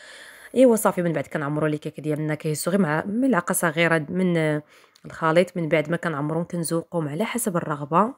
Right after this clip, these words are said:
نتمنى ان هاد الوصفه ديال اليوم تنال الاعجاب ديالكم. ما تنساوش تخليو لي في التعليق كيف جاوكم، وبسلامه عليكم، بالصحه والراحه، والى فيديو قادم ان شاء الله. بسلامه عليكم.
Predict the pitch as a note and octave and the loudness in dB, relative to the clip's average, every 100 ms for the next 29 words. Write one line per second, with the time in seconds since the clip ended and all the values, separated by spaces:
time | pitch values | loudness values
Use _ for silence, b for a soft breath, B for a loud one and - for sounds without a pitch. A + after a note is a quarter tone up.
0 | _ - D4+ D4 C#4 C4+ A#3+ A3 F3+ F#3+ | _ -4 2 4 6 6 6 4 2 0
1 | F3+ F3 - F#3 E3 E3 E3 D#3+ D#3 D3+ | 0 0 -2 -2 0 0 0 -4 -4 -4
2 | D3 C3 C#3+ C#3 D3+ C#3+ - G#3 E4 B | -4 -4 -6 -6 -6 -8 2 4 4 B
3 | B B B - F3 F3 F#3 F3 - F3 | B B B -8 -6 0 0 0 -2 2
4 | F3 - D3 C#3+ D#3 - A3 E3+ E3 D#3+ | 4 2 0 -4 -4 -6 -6 2 2 4
5 | - G#3 A3+ G#3+ - _ G#3 G3 F#3+ F3+ | 2 2 2 0 -8 _ -4 0 2 4
6 | F3 F3 D#3+ - B3 G#3+ F#3 F#3+ G3+ G3 | 4 4 2 2 4 4 2 2 0 0
7 | - A#3+ G#3 F#3 F#3 G3 A3 - G#3+ F3 | -2 -2 0 0 0 0 0 2 2 2
8 | E3 F3 E3+ - _ _ _ F#3 D#3 F#3+ | -2 -2 -4 -8 _ _ _ 0 0 0
9 | - A#3 - - F3+ E3+ - - F#3 G3+ | -2 0 0 2 0 0 -4 0 2 4
10 | G3+ A#3 A3 G#3+ | 2 2 0 -2